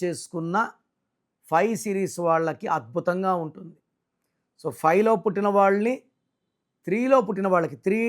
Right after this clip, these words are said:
ట్వెల్వ్, ట్వంటీ వన్, థర్టీ చేసుకోకుండా ఉంటే మీకు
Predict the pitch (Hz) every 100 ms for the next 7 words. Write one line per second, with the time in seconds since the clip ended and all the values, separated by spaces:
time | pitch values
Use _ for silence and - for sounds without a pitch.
0 | 226 208 208 208 202 196 190 196 190 -
1 | 165 165 202 240 - _ _ _ _ _
2 | _ _ _ - 208 247 - 247 240 247
3 | 240 247 240 208 208 196 - 214 214 -
4 | _ _ _ _ _ _ _ - 196 202